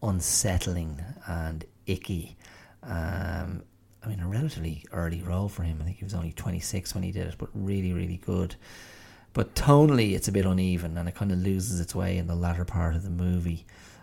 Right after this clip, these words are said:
Um, but for some reason, I thought there was poison in that. But it's, well, i-, in a way, of course, it's his,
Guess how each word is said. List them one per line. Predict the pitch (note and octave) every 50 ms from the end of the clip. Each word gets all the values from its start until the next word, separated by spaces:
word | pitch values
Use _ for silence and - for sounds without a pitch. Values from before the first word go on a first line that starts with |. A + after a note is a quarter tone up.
| - - -
Um, | - G#2 F#2+ E2+ E2 F2 E2+ D#2+ D#2+ E2 E2 E2+ E2 - - - - _ - _ _ _ _ - - -
but | - G#2 G2 - - - - - - - -
for | - D3
some | - - B3+ B3+ B3+
reason, | B3 F3+ A#2+ A2
I | F2
thought | - - - F#2 F2 F2+ -
there | - F2+
was | - -
poison | - - - - A#2 A#2 B2 B2 A2+ G#2 F#2+
in | F2+ E2+ E2
that. | E2+ F2 F2 E2 - -
But | G#2 F#2 E2+
it's, | - - - - - - - - - - - - - - - - - - - - - - - - - -
well, | B3+ E3 F3
i-, | F3+
in | - F3+ F3 - - F3
a | E3+
way, | E3 F3 F#3 F#3
of | D#3+ -
course, | - C3 A#2+ - -
it's | - - -
his, | - G#2+ G#2 F#2+ F#2 -